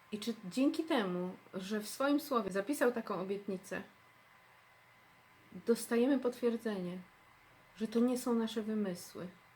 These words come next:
Macie też tak czasami, że modlicie się o coś, a potem otrzymujecie potwierdzenie, że to było ważne, że w danym momencie, chociaż nie mogliście tego przewidzieć,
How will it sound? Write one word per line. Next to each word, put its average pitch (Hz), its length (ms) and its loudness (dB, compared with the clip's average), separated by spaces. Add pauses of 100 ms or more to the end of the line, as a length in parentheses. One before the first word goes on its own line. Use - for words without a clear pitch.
Macie 277 280 2
też 269 160 0
tak - 200 -6
czasami, 202 500 -4 (540)
że 196 340 -2
modlicie 202 420 -4
się - 180 -8
o 190 100 -2
coś, 196 200 -6
a 190 40 -6
potem 190 300 -6
otrzymujecie 196 1000 -6 (1080)
potwierdzenie, 226 580 4
że 226 100 0
to 226 120 -2
było 220 240 4
ważne, 202 540 2
że 175 60 -4
w 180 60 -6
danym 233 440 6
momencie, 214 640 2
chociaż 202 360 -6
nie 285 180 4
mogliście 214 460 0
tego 185 220 -6
przewidzieć, 180 680 -6